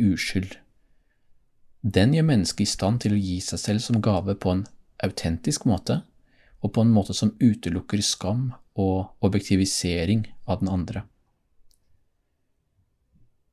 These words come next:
Paven fortsetter katekesen med en tolkning av første Mosebok to tjuefem,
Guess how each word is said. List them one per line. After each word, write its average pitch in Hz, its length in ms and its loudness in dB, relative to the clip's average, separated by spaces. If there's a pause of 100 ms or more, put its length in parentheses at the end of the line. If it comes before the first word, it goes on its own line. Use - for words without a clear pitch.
(2000)
Paven 120 360 6
fortsetter 113 440 -2
katekesen 127 680 0
med 110 140 6
en 117 100 2
tolkning 95 560 0
av 98 320 0
første - 320 -4
Mosebok 95 400 -2
to - 160 -8
tjuefem, - 540 0